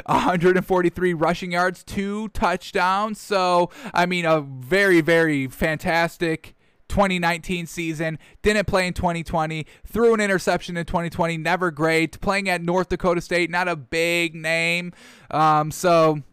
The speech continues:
what do we make of that? What do we make of that? Let's go a little bit deeper into their game logs. What is he looking like? Anything big? He barely ever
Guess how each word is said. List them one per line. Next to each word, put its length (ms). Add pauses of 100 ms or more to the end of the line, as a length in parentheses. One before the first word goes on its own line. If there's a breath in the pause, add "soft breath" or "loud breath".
(680)
what 300
do 80
we 80
make 300
of 80
that? 180
What 120
do 60
we 60
make 200
of 80
that? 200 (240 loud breath)
Let's 160
go 160
a 20
little 200
bit 180
deeper 240
into 260
their 160
game 520
logs. 680
What 120
is 100
he 120
looking 400
like? 360
Anything 380
big? 400
He 420
barely 500
ever 580